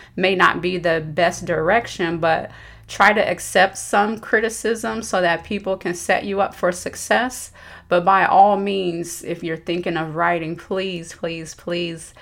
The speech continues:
start writing and start investigating, you know, rather you want to be self-published or rather you want to get signed on and have someone else publish your book for you. I went the self-publishing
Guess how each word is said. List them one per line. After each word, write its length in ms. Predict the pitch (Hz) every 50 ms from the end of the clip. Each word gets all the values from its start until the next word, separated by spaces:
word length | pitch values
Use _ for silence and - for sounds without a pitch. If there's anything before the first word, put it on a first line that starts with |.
| - - -
start 480 | - - - - 185 175 175 175 - -
writing 500 | 165 160 160 165 165 156 156 156 156 165
and 100 | 180 175
start 360 | - - 233 254 277 277 254
investigating, 840 | - 233 226 208 220 269 277 - - 339 262 196 170 165 156 160
you 80 | 165 160
know, 220 | 156 151 151 156
rather 280 | 156 156 165 175 180 185
you 160 | 190 196 196
want 180 | 185 185 180 185
to 60 | 180
be 240 | 175 180 180 180 185
self-published 1000 | 180 - - 185 170 285 277 - - - 202 185 180 185 190 190 220 226 - -
or 280 | 175 160 151 165 170 - - - - - - -
rather 260 | - 165 180 180 180
you 160 | 196 190 185 180
want 180 | 185 175 180
to 60 | 180
get 200 | 180 180 180 -
signed 520 | - - - 202 170 170 170 170 170 170 160
on 380 | 165 190 196 175 165 160 160
and 100 | 160 165
have 220 | 185 196 165 165 165
someone 360 | - - 175 165 160 156 170
else 180 | 160 160 165 -
publish 460 | - - 175 170 165 170 170 170 -
your 80 | 165 156
book 220 | 151 170 160 -
for 340 | - - - 196 196 196 180
you. 300 | 160 156 151 156 156 170 - - - - - -
I 160 | - - 180 196
went 240 | 202 196 175 175
the 100 | - 170
self-publishing 1200 | 170 - - - 175 170 175 - - - - 180 175 175 175 175 170 - - 170 156 160 165 180 180